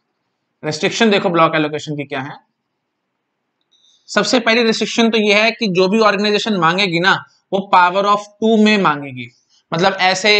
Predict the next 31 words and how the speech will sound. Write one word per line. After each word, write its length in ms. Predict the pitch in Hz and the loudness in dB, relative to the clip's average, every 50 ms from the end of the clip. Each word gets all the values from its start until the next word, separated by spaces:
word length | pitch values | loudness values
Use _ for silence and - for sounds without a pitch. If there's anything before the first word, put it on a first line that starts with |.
| 208 196 180 | 0 -2 -6
नहीं 160 | 170 175 190 185 | -6 -4 -2 0
मांग 160 | 175 160 160 | 0 -2 -2
सकते 220 | 156 151 - 156 143 | -4 -8 -10 -8 -6
कि 80 | 151 | -6
जैसे 220 | 143 147 143 156 151 | -6 -4 -2 -4 -4
किसी 260 | - - 156 - 170 | -4 -8 -8 -6 -6
को 100 | 160 165 | -4 -4
हजार 280 | 151 156 165 175 180 175 | -2 0 2 2 2 2
आईपी 200 | 165 160 165 160 | 0 -2 -2 -4
एड्रेसेस 280 | 147 151 143 160 151 | -4 -4 -4 -6 -6
चाहिए 160 | - 160 147 143 | -8 -8 -10 -10
तो 80 | 151 | -10
हम 100 | 147 143 | -10 -8
हजार 220 | 143 143 143 147 151 | -4 -2 0 0 0
उठा 160 | 143 143 135 | 0 -2 -4
के 100 | 135 139 | -4 -6
देते 160 | 139 139 143 | -6 -6 -6
हैं, 60 | 139 | -8
ऐसे 100 | 135 143 | -8 -8
नहीं 100 | 147 139 | -8 -6
करेंगे। 260 | 131 120 120 120 120 | -6 -8 -8 -8 -12
किसी 440 | 120 _ _ _ _ _ 160 - 175 | -14 _ _ _ _ _ -6 -6 -4
ने 60 | 175 | -4
हजार 320 | 165 156 151 165 175 185 190 | -2 2 2 4 4 2 0
मांगे 280 | 180 170 170 175 202 | -2 -4 -2 -2 -2
तो 460 | 269 - - - _ _ _ _ - 156 | -2 -4 -8 -16 _ _ _ _ -6 -4
हम 160 | 151 160 160 | -2 -2 -2
उसको 280 | 160 160 - 180 170 | -4 -4 -4 -6 -6
कितने 320 | 165 - 160 160 175 180 180 | -6 -6 -8 -6 -6 -2 -2
देंगे 260 | 170 175 175 180 185 | 0 0 0 0 0
भाई, 220 | 175 202 233 285 | 0 0 -2 -2